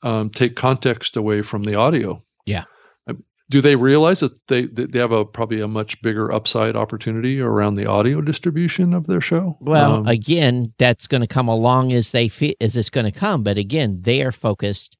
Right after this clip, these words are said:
Speaker 2: video first.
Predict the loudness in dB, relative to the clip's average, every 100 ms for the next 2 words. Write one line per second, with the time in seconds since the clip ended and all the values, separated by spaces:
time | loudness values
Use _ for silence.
0 | _ _ _ _ _ _ _ _ _ -8
1 | 2 2 4 0 0 2 2 0 -8 -12
2 | -14